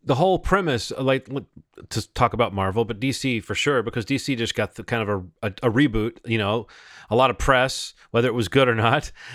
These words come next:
uh, ab-, about, like, how they're, I mean, it was supposed to instill confidence that they're kind of starting over with, like, a sure hand,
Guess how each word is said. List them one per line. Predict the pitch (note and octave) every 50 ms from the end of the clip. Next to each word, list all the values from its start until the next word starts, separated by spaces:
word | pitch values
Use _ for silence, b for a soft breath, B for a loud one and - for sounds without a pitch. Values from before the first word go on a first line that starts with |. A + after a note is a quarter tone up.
| B B
uh, | - A#2 A#2+ A2 G#2+ A#2+ A#2+
ab-, | F#2+ D#2
about, | E2 A2 A#2+ G#2+ A#2+ A#2 A#2 G2 E2
like, | A#2 A2+ -
how | - A#2+ A#2
they're, | A#2 A#2 A#2 A2+ -
I | -
mean, | C#3+ D#3 D#3
it | D3+ D3
was | D3 -
supposed | - F3+ F3+ E3 -
to | E3 D#3
instill | B2 D3 C#3 - - - C3
confidence | A#2+ - C3 C#3 C#3+ - - A#2 A2 G#2 -
that | - G#2+
they're | - A#2 A2
kind | - A#2+ A2+
of | G#2+
starting | - - - B2 A#2+ A#2 A2+ A2+
over | A2+ A2+ A#2 G#2 G2 F#2 F#2
with, | F#2+ G2+ G2+ - -
like, | G#2 G2 F2 _ - -
a | G#2
sure | - - - B2+ A#2 G#2+
hand, | F2+ A#2 B2 A#2+ G#2+ F#2+ F#2 F#2 F2